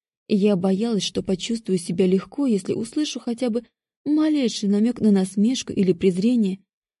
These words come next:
но как бы то ни было, негативный взгляд. Содержание содержащегося в голубом диалекте было далеко от этих вещей.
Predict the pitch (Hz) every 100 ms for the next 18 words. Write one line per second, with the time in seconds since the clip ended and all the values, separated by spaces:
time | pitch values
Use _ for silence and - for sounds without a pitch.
0 | _ - 202 214 175 180 190 196 262 214
1 | 180 185 _ _ _ - 277 254 277 254
2 | 208 254 - 240 - _ _ _ _ _
3 | _ - 311 294 302 311 285 240 226 196
4 | 202 208 240 - 190 175 175 180 180 208
5 | 202 185 180 190 240 - 208 _ _ _
6 | _ - 359 302 220 208 208 214 254 196
7 | - - 202 214 - - - -